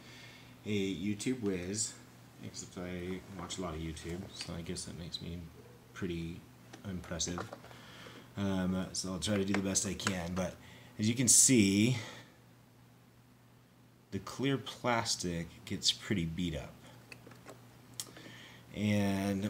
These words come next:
one of the things that customer service will tell you is, "Yeah, it gets dusty and dirty, wipe it off so that the infrared can see through it." Um, well, that's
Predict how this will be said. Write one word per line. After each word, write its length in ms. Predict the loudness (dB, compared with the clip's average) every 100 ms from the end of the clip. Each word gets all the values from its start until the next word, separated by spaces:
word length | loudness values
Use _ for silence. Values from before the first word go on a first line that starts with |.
| 0
one 180 | 4 4
of 80 |
the 120 | 4 2
things 220 | 2 2
that 120 | 0
customer 380 | 2 2 2 2
service 320 | 2 2 0
will 80 | -2
tell 180 | 0 0
you 160 | 0
is, 340 | 0 -2 -2 0
"Yeah, 220 | 2 2
it 100 | 2
gets 260 | -2 -2 -2 4
dusty 360 | 6 8 8 6
and 100 | 8
dirty, 300 | 8 8 6
wipe 260 | 4 2
it 60 | 2
off 240 | 2 0
so 80 | -4
that 200 | -8 -6
the 120 | -2
infrared 400 | 0 0 -2 -4
can 140 | -2 0
see 180 | 0
through 200 | -2 -4
it." 120 | -6 -8 -14 -20 -18 -18 -18 -10 -2
Um, 400 | 0 0 -2 -4 -10 -20 -20 -20 -12 -4
well, 720 | 0 2 2 2 4 4 2 -4 -10 -4
that's 480 | 4 8 8 6